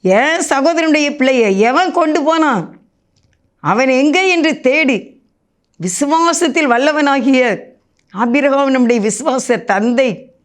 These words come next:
அங்கே போய் யுத்தம் செய்கின்றார். யுத்தம் செய்து லோத்துவையும் மனைவியையும் பிள்ளைகளையும் அவருக்கு உள்ள எல்லாவற்றையும் திருப்பி கொண்டு வந்தார். காரணம், தப்பி ஓடி வந்த ஒருவன்,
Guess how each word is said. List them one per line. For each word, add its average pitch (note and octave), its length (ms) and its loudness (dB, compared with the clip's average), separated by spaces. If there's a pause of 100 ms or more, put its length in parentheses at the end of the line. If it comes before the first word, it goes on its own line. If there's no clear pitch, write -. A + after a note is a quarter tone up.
(200)
அங்கே G#3+ 280 -2
போய் A3+ 180 -2
யுத்தம் G#3 320 -2
செய்கின்றார். E3 560 -10 (640)
யுத்தம் D4+ 340 0
செய்து C4 400 0 (600)
லோத்துவையும் A3+ 720 0 (600)
மனைவியையும் A#3+ 600 0 (480)
பிள்ளைகளையும் A#3+ 560 0 (580)
அவருக்கு D4+ 480 -2
உள்ள A#3 180 0 (560)
எல்லாவற்றையும் A3 880 0 (320)
திருப்பி A3 280 -4
கொண்டு F3 240 -6
வந்தார். D3+ 400 -4 (400)
காரணம், G#3 640 0 (460)
தப்பி A#3 500 -2
ஓடி C4 320 2
வந்த G#3+ 280 0 (240)
ஒருவன், F3+ 500 0